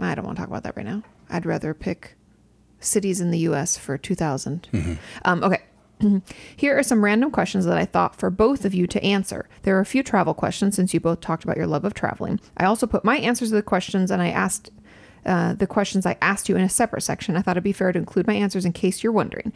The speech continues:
Speaker 1: but feel free to skip my answers if it takes up too much time. I won't be offended. I promise. I'm excited to hear what you both have to say. Also, if there are too many questions in one email, feel free to answer over a couple episodes or just pick your favorites.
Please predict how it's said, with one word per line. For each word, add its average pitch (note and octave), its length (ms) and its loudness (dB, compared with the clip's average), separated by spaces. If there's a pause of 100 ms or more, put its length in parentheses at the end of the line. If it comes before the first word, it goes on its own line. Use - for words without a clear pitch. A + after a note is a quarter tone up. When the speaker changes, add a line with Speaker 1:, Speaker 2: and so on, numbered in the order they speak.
(160)
Speaker 1:
but E3+ 140 0
feel E3+ 140 0
free F#3 180 0
to E3 100 -2
skip - 260 -2
my B3+ 100 0
answers G#3+ 340 0
if - 80 -2
it - 80 -10
takes F#3 200 0
up F#3 80 -2
too - 140 -4
much F3 180 0
time. - 240 -6 (160)
I F3+ 40 0
won't E3 180 0
be E3+ 60 2
offended. - 440 -4 (160)
I - 60 -18
promise. - 460 -8 (580)
I'm G#3 120 2
excited G3+ 320 2
to B3 40 0
hear G#3+ 180 4
what F3 120 2
you F3+ 40 2
both F3+ 200 2
have F#3+ 100 0
to - 80 -10
say. - 280 -2
Also, G3 420 2 (720)
if G3+ 100 2
there F3 80 2
are F3+ 60 0
too D4 100 0
many C#4+ 160 2
questions A#3+ 380 2
in G#3+ 100 4
one G#3+ 140 6
email, G#3+ 240 4
feel A3+ 200 -2
free A3 280 0
to G#3 120 0
answer G#3 320 0
over G3 140 0
a - 60 0
couple B3+ 340 0
episodes G#3+ 480 0
or - 80 -4
just E3 160 -4
pick A3+ 180 -2
your A#3 120 -2
favorites. - 480 -2